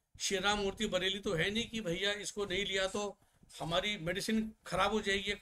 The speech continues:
गलत हो जाएगी। सोच समझ के फैसला कीजिए। आप शुभारती से एक college नीचे, एक college ऊपर या दो college नीचे भी ले लोगे तो quality में कोई major फर्क तो पड़ नहीं जाएगा।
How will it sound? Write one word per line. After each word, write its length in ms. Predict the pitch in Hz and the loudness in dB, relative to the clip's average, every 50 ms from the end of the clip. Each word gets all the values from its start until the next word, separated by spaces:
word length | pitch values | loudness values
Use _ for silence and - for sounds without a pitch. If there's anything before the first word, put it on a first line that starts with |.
| - - | -10 -8
गलत 260 | - 165 190 208 208 220 | -2 -2 0 0 0 -2
हो 60 | 208 | -2
जाएगी। 340 | 190 196 190 190 190 196 190 _ _ _ _ _ _ _ _ - | -2 -2 -4 -4 -8 -12 -16 _ _ _ _ _ _ _ _ -2
सोच 220 | - - 302 302 233 | 4 6 8 8 8
समझ 220 | 269 269 262 247 - | 8 6 4 4 2
के 80 | 254 | 2
फैसला 320 | 233 202 214 202 - 226 214 | 2 2 2 2 2 0 0
कीजिए। 340 | 196 214 202 - 202 196 190 - _ _ _ _ _ _ _ _ - | 0 0 -4 -4 -6 -10 -10 -12 _ _ _ _ _ _ _ _ -2
आप 220 | - 180 214 214 | 2 2 2 2
शुभारती 460 | - 226 175 160 156 165 180 - 208 190 | 2 0 2 2 4 2 2 2 0 0
से 140 | 185 202 208 214 214 | 0 0 0 0 0
एक 220 | 220 214 208 214 - | 2 2 2 2 2
college 260 | 196 190 196 202 180 | 0 0 0 0 -2
नीचे, 300 | 170 190 180 - - 208 202 | -2 -4 -2 0 0 2 2
एक 200 | 196 196 196 - | 2 2 0 0
college 260 | 190 190 196 202 220 196 | -2 -2 -2 -4 -6 -8
ऊपर 320 | 196 190 - 214 208 196 | -6 -2 0 0 2 2
या 80 | 196 180 | 0 0
दो 160 | 151 180 196 202 | 0 -2 0 2
college 280 | 202 190 190 202 185 | 2 2 2 2 0
नीचे 260 | 180 185 175 - 214 | -4 -4 -2 0 0
भी 100 | 208 208 | 0 0
ले 100 | 185 170 | 0 0
लोगे 420 | 175 190 196 175 156 139 135 - - - - - - _ _ _ - - - | 0 0 -2 -2 -2 -2 -2 -2 -4 -8 -14 -20 -20 _ _ _ -18 -8 -4
तो 60 | - 139 | -4 -2
quality 380 | - 208 185 180 190 190 226 | 4 8 8 10 10 8 4
में 100 | 220 220 226 | 2 2 2
कोई 80 | 233 220 | 2 2
major 260 | 196 180 175 214 208 | 2 2 2 2 2
फर्क 220 | - 214 220 220 - | 2 2 0 2 2
तो 60 | 247 | 4
पड़ 160 | 214 254 247 | 6 6 8
नहीं 140 | 262 277 277 | 8 8 8
जाएगा। 420 | 262 247 233 220 196 190 180 - | 10 8 8 8 6 2 0 -2